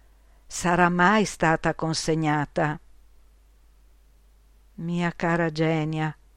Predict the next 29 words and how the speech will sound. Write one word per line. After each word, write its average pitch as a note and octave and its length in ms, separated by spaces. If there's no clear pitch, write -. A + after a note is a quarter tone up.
purtroppo F3+ 840
ti F#3 140
scrivo F#3 520
in E3 120
partenza F3 680
per D#3+ 220
la E3+ 140
Germania. D#3 800
Il E3+ 200
morale E3+ 560
è - 20
abbastanza E3 800
alto, E3 580
bisogna E3+ 440
mettersi F3 560
nelle E3 280
mani D#3+ 380
di D3+ 160
Dio. D3+ 420
Tu, F3+ 220
Genia, E3 680
per E3+ 160
il E3 160
nostro F3 420
amore E3 600
e F3+ 120
per F3 200
la F3 120
bambina, D#3+ 760